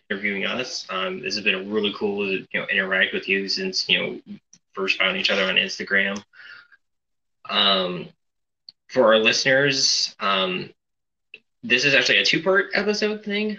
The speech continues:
Um, so we're, the first part is gonna be released after this, but we started with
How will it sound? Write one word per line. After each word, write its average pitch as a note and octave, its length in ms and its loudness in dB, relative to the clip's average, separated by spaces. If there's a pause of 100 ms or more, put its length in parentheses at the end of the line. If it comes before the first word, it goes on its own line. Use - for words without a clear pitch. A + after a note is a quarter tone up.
(120)
Um, G#2+ 460 2 (340)
so G#2+ 280 2
we're, G#2+ 400 -2
the G#2+ 100 -6
first B2+ 280 -2
part A2+ 280 0
is G#2+ 120 0
gonna G2 180 -4
be G2 80 -2
released F#2+ 540 -2 (320)
after A#2+ 240 0
this, D3 180 4
but G2+ 180 0
we A2 100 2
started A2+ 380 0
with G#2 280 0